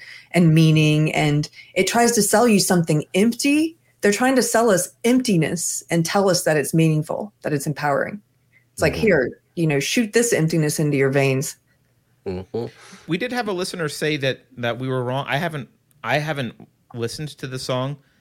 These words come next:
Speaker 3: the, the Lil Nas X song, but we did have a listener say, "You guys are wrong. It's a great song." I didn't, I didn't even listen to this. Have you, did you actually listen to the song? I didn't.
Speaker 1: Oh, yes. And I watched the
Speaker 3: Oh.
Speaker 1: video. It's
Speaker 3: Okay.
Speaker 1: absolute crap. He's singing about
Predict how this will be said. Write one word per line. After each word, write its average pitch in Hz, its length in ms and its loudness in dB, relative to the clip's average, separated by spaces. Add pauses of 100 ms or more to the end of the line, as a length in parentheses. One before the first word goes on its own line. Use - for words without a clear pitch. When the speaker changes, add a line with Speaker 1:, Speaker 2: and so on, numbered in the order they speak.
(160)
Speaker 3:
the, 110 300 -6
the 98 400 -6
Lil 107 200 -6
Nas 101 260 -6
X 101 200 -12
song, 131 280 -6 (500)
but 123 80 -6
we 139 100 -4
did 165 120 -2
have 170 120 2
a 139 40 -4
listener 123 520 -4
say, 110 240 -6
"You 104 200 -6
guys 113 260 -2
are 104 100 -10
wrong. 98 720 -8 (220)
It's - 140 -16
a 104 40 -12
great 117 260 -8
song." 98 320 -10 (500)
I 113 80 -4
didn't, 123 240 -10
I - 60 -12
didn't 98 180 -10
even 95 120 -12
listen - 200 -16
to - 80 -20
this. - 100 -20
Have 123 160 -6
you, 143 60 -10
did 151 200 -4
you 185 120 -2
actually 165 320 -2
listen 135 260 -4
to 147 80 -12
the 123 80 -12
song? 120 320 -6
I 107 80 -6
didn't. 104 180 -4
Speaker 1:
Oh, 247 140 4
yes. 220 600 2
And 214 200 2
I 220 100 6
watched 208 340 0
the 196 80 -8
Speaker 3:
Oh. - 20 -6
Speaker 1:
video. 170 480 0
It's 180 200 -6
Speaker 3:
Okay. - 100 -20
Speaker 1:
absolute 185 720 0 (220)
crap. - 560 -2 (560)
He's - 240 -4
singing 196 640 2
about 170 680 2